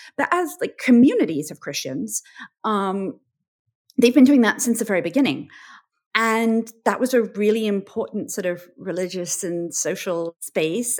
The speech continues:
and also a kind of important psychological experience for people. Grief is, is really hard.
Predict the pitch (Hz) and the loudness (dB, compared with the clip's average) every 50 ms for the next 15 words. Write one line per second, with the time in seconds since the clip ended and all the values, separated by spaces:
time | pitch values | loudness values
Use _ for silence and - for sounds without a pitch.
0 | - - - 196 196 190 185 190 185 180 - - - _ _ _ _ _ - - | -8 -6 -4 -2 -2 -2 -2 -2 -4 -4 -6 -8 -12 _ _ _ _ _ -4 -4
1 | 240 240 285 233 226 226 240 208 202 190 190 - 190 190 - - 214 - - 185 | -4 -2 -2 -4 -4 -4 -6 -6 -6 -6 -6 -8 -12 -12 -8 -8 -10 -8 -6 -8
2 | 208 202 165 - - _ _ _ _ _ _ _ - - - - - - 202 190 | -8 -6 -6 -8 -10 _ _ _ _ _ _ _ -14 -12 -10 -8 -6 -4 -4 -4
3 | 190 190 208 196 175 180 175 175 180 - 208 - 208 185 165 - - - - 285 | -4 -4 -6 -8 -6 -4 -4 -6 -6 -8 -10 -8 -8 -8 -8 -8 -10 -6 -4 -4
4 | 415 427 226 202 - 220 208 - 202 196 196 190 180 170 - 196 226 226 - 254 | -2 -2 -4 -8 -8 -8 -10 -10 -10 -12 -8 -8 -8 -8 -6 -8 -8 -8 -8 -10
5 | 226 - - _ _ _ _ _ - 233 233 - 160 180 170 165 180 226 240 226 | -12 -12 -16 _ _ _ _ _ -4 -4 -4 -4 -6 -6 -4 -4 -4 -4 -6 -4
6 | - 311 349 294 214 190 180 180 180 - | -2 0 0 0 0 -2 -4 -6 -8 -14